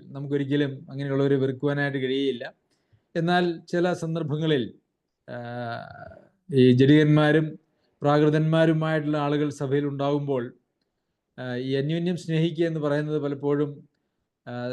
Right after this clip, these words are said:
പ്രായോഗികമല്ലാതെ വരുന്നതായിട്ടുള്ള ഒരു സമയമുണ്ട്. കാരണം, ആ, അവിടെ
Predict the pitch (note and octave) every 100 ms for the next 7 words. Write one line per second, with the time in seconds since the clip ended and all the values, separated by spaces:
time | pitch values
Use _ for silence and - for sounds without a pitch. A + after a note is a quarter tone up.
0 | A#2+ A#2 - C#3 D3 E3 F3+ F#3 F3 F3+
1 | F3 E3 D#3+ F3 F#3+ G3 F3+ E3 E3 E3
2 | D#3+ D#3+ D#3+ D3+ D3+ D#3 D3+ - D#3 D3
3 | D3+ - - D3 D#3 D3 A2+ - _ _
4 | _ _ _ _ _ _ _ _ _ _
5 | _ _ _ _ _ _ _ C#3+ C#3+ D#3+
6 | C#3 B2+ - _ _ C3+ B2 A#2+ A#2 A#2+
7 | - - D3 D3 D3+